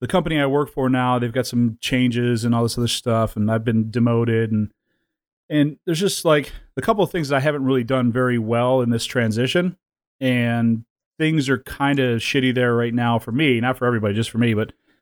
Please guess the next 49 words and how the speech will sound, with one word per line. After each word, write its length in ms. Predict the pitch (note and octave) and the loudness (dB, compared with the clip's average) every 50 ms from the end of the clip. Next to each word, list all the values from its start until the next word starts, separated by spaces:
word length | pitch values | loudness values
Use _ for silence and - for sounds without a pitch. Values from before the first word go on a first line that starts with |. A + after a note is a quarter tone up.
| _ _ - | _ _ -10
it's 140 | B2+ B2+ - | -6 -2 0
all 140 | D#3+ D3+ D3 | 2 2 2
my 140 | C#3+ C3 B2+ | 2 0 0
own 180 | B2 A#2+ A#2+ | 0 -2 0
doing, 340 | B2 C#3+ C#3+ C#3 C3 B2 A#2+ | 0 2 2 2 0 0 0
and 100 | A#2 A2+ | 0 0
there's 180 | A#2+ B2 A#2 - | 0 -2 -2 0
some, 340 | C#3+ C3 B2+ B2 A#2+ A#2 | 0 2 2 2 2 0
you 80 | A2+ B2 | 0 -2
know, 60 | A2 | -2
sort 160 | - - C3 B2 | -2 -2 -2 -2
of 80 | A#2+ A2+ | 0 0
emotional 600 | A2+ A#2 B2+ B2+ C3 B2+ - B2+ B2 A#2+ A#2 A2+ | 0 2 2 2 2 0 0 0 0 0 0 0
and, 200 | G#2+ G#2 G#2+ A2+ | 0 0 -2 -2
and 280 | - A2 G#2+ G#2+ A2 A#2+ | -2 -4 -2 0 0 2
mental, 640 | C3 C3 B2+ - - B2+ A#2+ A2 G#2+ G#2+ G#2 - _ _ _ _ _ _ _ _ _ - | 2 0 0 -2 -2 -2 0 0 0 0 -2 -6 _ _ _ _ _ _ _ _ _ -4
uh, 180 | A2 G#2 G2+ F#2+ | -2 -2 -2 -2
cost 540 | - - - - D3 C#3+ C#3 C3 - - - | -4 -6 -4 0 0 2 0 0 -4 -6 -8
associated 540 | - - A#2 A2 G#2+ - B2+ A#2+ A2 A2 | -4 -2 -2 -2 0 0 -2 -2 -2 0
with 280 | G#2 A#2 D3+ F3+ - - | 2 2 2 2 0 -2
that, 320 | A#2+ G#2 G2+ G2 G2+ A#3 _ _ _ - - - - _ _ - | -4 -2 -2 -2 -4 -6 _ _ _ -14 -14 -14 -14 _ _ -2
and, 540 | C3 B2+ B2+ B2 B2 A#2+ A#2 A#2 A2 F#2+ - _ _ _ | 0 0 2 2 2 2 2 0 0 -2 -6 _ _ _
like, 240 | - B2 A#2 A2 - _ _ _ _ _ _ _ _ _ _ _ - | 0 2 2 0 0 _ _ _ _ _ _ _ _ _ _ _ -4
y-, 280 | B2 A#2+ B2 B2 - - _ _ _ _ _ _ - | -2 0 0 -2 -4 -8 _ _ _ _ _ _ -10
for 60 | D3 | -6
me, 220 | C#3 F3+ G3 F#3 D#3 | -4 -2 0 2 2
I 60 | D3 | 2
almost 220 | D3+ D#3 C3+ - | 0 0 -2 -4
have 80 | D#3 C3+ | -6 -6
to 80 | D#3 | -2
get 80 | C3+ C#3 | -2 0
to 60 | B2+ | 0
the 80 | B2 A#2 | 0 0
point 240 | - D3 C#3+ C#3 B2 | 2 2 2 2 2
where 100 | B2 A#2 | 0 -2
it 60 | - | -4
starts 260 | - - C3+ B2+ - | -2 0 0 0 0
to 100 | - A#2+ | -2 -2
hurt 220 | - C3+ C3 - | 0 0 0 0
and 80 | G2+ G#2 | 0 -4
affect 340 | A2+ - - C#3 C3+ B2+ - | -8 -4 -2 -2 -2 -2 0
me 240 | C3 A#2+ A2+ A2+ A2+ | 0 2 2 2 0
before 480 | G#2 G#2+ G#2 G#2 A#2 A2 - C#3 B2+ | -2 -4 -6 -4 -4 -2 0 0 0
I 60 | A#2+ | 0
do 200 | A2 A#2+ B2 A#2+ | 0 0 0 2
anything 840 | A#2 A2+ A2 G#2+ - _ _ _ _ _ _ _ - C3+ B2+ A#2 A2 | 2 0 0 -2 -4 _ _ _ _ _ _ _ -6 -2 0 0 0
that 160 | G#2 G2+ - | -2 -4 -8
changes 480 | - - - B2 A#2+ A#2 G#2+ G#2+ G2 F2 | -8 -4 -2 0 2 0 0 -2 -4 -6
that, 260 | F#2 F#2 E2+ D#2+ - | -4 -4 -4 -6 -8